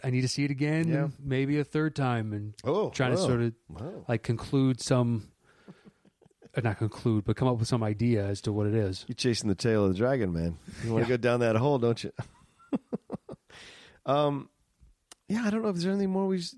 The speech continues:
Speaker 2: we can say about the film. I, I
Speaker 1: Um,
Speaker 2: thought the
Speaker 1: so
Speaker 2: score
Speaker 1: you would
Speaker 2: was,
Speaker 1: say
Speaker 2: score was
Speaker 1: basically
Speaker 2: great.
Speaker 1: wait, wait for the D V D?
Speaker 2: Yeah, kinda. I mean, I think the score was great. Uh, I know, 'cause it's not a film that you need to see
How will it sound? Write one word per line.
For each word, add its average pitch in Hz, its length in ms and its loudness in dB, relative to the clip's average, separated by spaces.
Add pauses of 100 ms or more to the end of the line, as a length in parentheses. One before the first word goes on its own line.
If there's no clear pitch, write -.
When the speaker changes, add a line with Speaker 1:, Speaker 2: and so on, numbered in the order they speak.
Speaker 2:
we 170 120 0
can 160 120 0
say - 220 -4
about - 200 -2
the 113 80 -4
film. 101 440 2 (540)
I, 151 120 0
I 196 60 2
Speaker 1:
Um, 202 120 2
Speaker 2:
thought 208 140 0
the 175 60 -4
Speaker 1:
so 208 140 0
Speaker 2:
score 180 100 2
Speaker 1:
you 208 80 2
would 214 80 2
Speaker 2:
was, - 80 -2
Speaker 1:
say 185 300 2
Speaker 2:
score 196 140 2
was 185 100 0
Speaker 1:
basically 170 260 0
Speaker 2:
great. 180 80 4
Speaker 1:
wait, 151 420 -2
wait 143 200 0
for 143 120 -4
the 131 100 -2
D 143 140 0
V 139 160 0
D? 151 300 0 (840)
Speaker 2:
Yeah, 269 400 0
kinda. 262 320 0
I 160 40 0
mean, 175 180 0
I 190 60 2
think 208 160 -4
the 156 80 -2
score 147 360 -2
was 156 220 -2
great. 123 600 -2 (220)
Uh, 117 760 0 (1000)
I 285 100 2
know, 339 160 2
'cause 202 200 -2
it's 247 120 -4
not 277 120 0
a - 20 -6
film 262 160 2
that 233 80 4
you 214 100 4
need 202 340 2
to 202 80 -2
see 196 640 -2